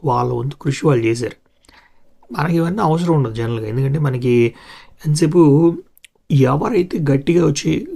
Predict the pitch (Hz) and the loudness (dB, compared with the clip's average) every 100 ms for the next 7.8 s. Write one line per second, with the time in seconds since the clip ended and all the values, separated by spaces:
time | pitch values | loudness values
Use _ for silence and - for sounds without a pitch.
0 | - 143 127 139 160 143 127 117 139 - | -4 -2 2 4 4 2 -2 0 0 0
1 | 127 - 135 113 113 117 123 117 131 - | -2 -2 -2 -4 -6 -6 -6 -2 -2 -2
2 | 104 101 - 135 135 - _ - - - | -6 -8 -10 -8 -8 -12 _ -20 -20 -8
3 | 220 180 - - - 160 156 143 143 185 | -4 -4 -4 -8 -4 -2 0 0 0 -2
4 | 127 202 - - _ _ _ 208 180 170 | -2 -6 -14 -18 _ _ _ -8 0 0
5 | 180 214 190 175 - 165 147 139 139 143 | 4 4 4 2 0 -2 2 4 2 0
6 | - _ - - - - - _ _ _ | -10 _ -20 -20 -20 -20 -20 _ _ _
7 | _ _ - 139 135 135 110 110 | _ _ 0 2 4 2 -2 -8